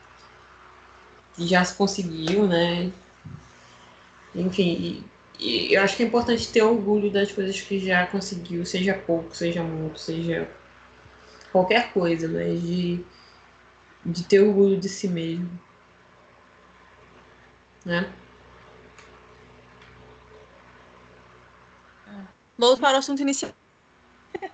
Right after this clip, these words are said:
Speaker 1: O quê?
Speaker 2: Voltamos para o assunto inicial.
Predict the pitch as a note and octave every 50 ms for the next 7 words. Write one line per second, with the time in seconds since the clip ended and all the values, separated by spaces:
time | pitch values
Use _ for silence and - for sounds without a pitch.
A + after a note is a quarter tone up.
0 | A#3+ G#3 - _ _ _ _ _ _ _ _ _ _ - F3+ F#3 G#3 A3 B3 C#4+
1 | G4 G#4 - - - - _ _ _ _ _ _ _ - - _ _ - _ _
2 | _ _ _ _ _ _ _ _ _ _ _ _ _ _ _ _ _ _ - -
3 | G#3+ A3 A3 A3 A3+ A3+ - - A3 G#3+ G#3+ G#3+ A#3 A#3+ - - - B3 A#3 A3
4 | A3+ A#3 A3+ - - A3 A3+ A3+ A#3+ A3+ A3+ A3+ - - - B3+ A#3 G#3+ G3+ G3
5 | G3 G3+ G#3+